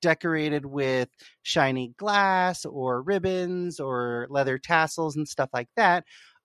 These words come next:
onto this horse's skull. And then the re-, behind the horse's skull, uh, is a sackcloth that the person hides in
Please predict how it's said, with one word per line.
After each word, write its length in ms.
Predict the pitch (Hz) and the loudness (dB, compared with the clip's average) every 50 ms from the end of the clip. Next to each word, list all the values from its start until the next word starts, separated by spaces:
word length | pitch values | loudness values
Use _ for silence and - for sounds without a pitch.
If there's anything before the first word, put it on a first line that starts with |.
| _ - | _ 2
onto 460 | 185 190 214 240 247 240 - - 214 | 6 6 6 6 6 2 0 0 0
this 360 | 175 170 170 170 160 - - - _ _ - | 2 4 2 2 0 -2 -6 -14 _ _ -6
horse's 460 | 165 160 156 - - 196 214 214 - | -4 -4 -4 -4 -4 -8 -6 -6 -6
skull. 500 | - - - - 143 117 110 117 165 - _ _ _ _ _ _ _ _ _ _ - | -8 -8 -2 0 0 2 2 0 -4 -6 _ _ _ _ _ _ _ _ _ _ 0
And 300 | 165 170 170 170 170 160 | 2 4 4 4 4 4
then 420 | 160 160 160 160 160 160 160 156 135 | 2 2 2 2 2 2 0 0 0
the 100 | - 160 | -2 -4
re-, 280 | 151 156 180 190 202 180 139 135 | -2 0 0 0 0 -2 -4 -6
behind 440 | 156 135 - 208 226 254 262 247 | -8 -4 0 0 2 2 2 2
the 80 | 233 180 | 0 0
horse's 420 | 160 160 143 143 - - 143 - - | 0 0 0 -2 -2 -6 -8 -8 -8
skull, 480 | - - 156 131 123 120 127 139 - _ _ _ _ _ _ _ _ - | -10 -6 -2 -2 0 0 -2 -2 -4 _ _ _ _ _ _ _ _ 0
uh, 320 | 147 147 151 151 147 143 135 - _ | 2 4 4 4 2 0 -4 -10 _
is 560 | - 180 165 165 156 151 147 147 139 - - - | -2 0 2 2 2 2 0 -2 -4 -8 -12 -12
a 160 | 156 156 139 123 | -10 -8 -8 -8
sackcloth 760 | - - 226 240 240 - _ - - 143 123 117 117 160 - - - - | -4 0 0 0 0 -2 _ -6 0 2 4 4 2 2 -2 -12 -14 -2
that 360 | 139 151 143 143 143 135 123 | 2 4 4 4 2 0 -6
the 80 | 135 - | -14 -8
person 380 | - 151 143 135 - 147 135 131 | -4 -4 -4 -2 -2 -6 -8 -8
hides 460 | - - 214 233 240 226 156 - - | -4 2 2 2 2 2 -2 -6 -10
in 340 | 120 110 110 117 131 151 | -8 -8 -6 -6 -8 -8